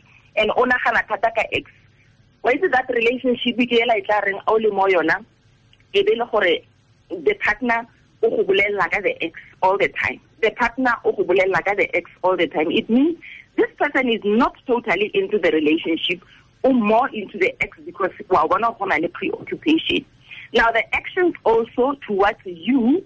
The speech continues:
o le ex, e seng the new partner in the relationship,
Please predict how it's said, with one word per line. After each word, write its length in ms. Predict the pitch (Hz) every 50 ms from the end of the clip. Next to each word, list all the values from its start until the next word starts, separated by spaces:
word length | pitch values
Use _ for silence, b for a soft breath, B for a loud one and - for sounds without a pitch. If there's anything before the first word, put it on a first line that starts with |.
| - -
o 60 | -
le 180 | 214 220 226 - - - -
ex, 140 | 190 - - - - _ _ _ _ _ _ _ _ _ _ _ _ _ -
e 100 | 240 233 -
seng 160 | 220 208 220 220
the 140 | 196 180
new 180 | 175 185 220 269 277
partner 340 | - - 190 - 202 190 180 -
in 100 | 180 180
the 100 | 175 180 165
relationship, 680 | 160 147 147 156 160 - 170 151 - - 151 -